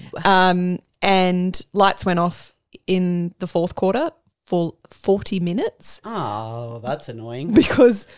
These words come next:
Speaker 1: one of the lights was on fire. I mean, it was g-, good, <sighs> safe reason to turn the lights off, but it also does suggest that there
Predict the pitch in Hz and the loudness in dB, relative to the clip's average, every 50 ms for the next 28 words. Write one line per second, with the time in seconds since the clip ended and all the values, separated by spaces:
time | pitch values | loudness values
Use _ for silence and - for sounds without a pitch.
0 | - _ _ - 190 202 214 226 254 240 220 208 226 - - - - 208 190 - | -20 _ _ -2 -2 0 0 -2 -2 -2 0 -2 -2 -2 -4 -4 -6 -6 -4 -2
1 | - 202 214 226 - - - 196 190 190 170 - - 220 226 226 226 - 196 - | 0 0 0 0 -2 0 0 2 2 2 2 4 4 4 4 4 4 2 0 0
2 | - - - - - - - - _ _ _ - 202 208 202 - - - - - | -2 -4 -4 -4 -4 -4 -12 -20 _ _ _ 6 6 6 4 0 -8 -10 -4 2
3 | - 214 208 240 - - 214 196 190 202 - 185 185 - 180 - 175 185 175 170 | 4 4 4 4 2 2 4 4 6 4 4 0 -2 -4 0 0 2 2 2 0
4 | 170 165 170 170 - - - - - 453 - - - _ _ _ _ _ _ _ | 0 0 0 -2 -2 -2 -2 0 0 -2 -4 -10 -20 _ _ _ _ _ _ _
5 | _ _ _ _ 165 175 - - - _ _ _ _ _ _ _ _ _ _ - | _ _ _ _ 4 4 4 2 -4 _ _ _ _ _ _ _ _ _ _ 4
6 | 208 214 214 214 240 - - 240 214 - 226 220 220 233 226 - - - 214 190 | 6 6 8 6 6 6 4 4 4 4 4 4 4 4 2 0 -4 -6 0 2
7 | 226 208 208 196 - - - 202 - - - 190 185 | 4 4 4 2 -2 0 2 2 2 4 2 2 2